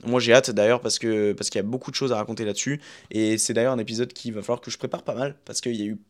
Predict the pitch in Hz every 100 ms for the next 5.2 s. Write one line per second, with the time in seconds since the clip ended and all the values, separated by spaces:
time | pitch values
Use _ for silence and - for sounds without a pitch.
0 | _ - 180 180 165 143 135 160 156 151
1 | 156 143 131 151 151 - - - _ 113
2 | 113 110 110 110 147 147 139 123 113 113
3 | 107 113 120 120 113 120 113 - - _
4 | _ 113 113 117 110 165 139 127 113 107
5 | 123 127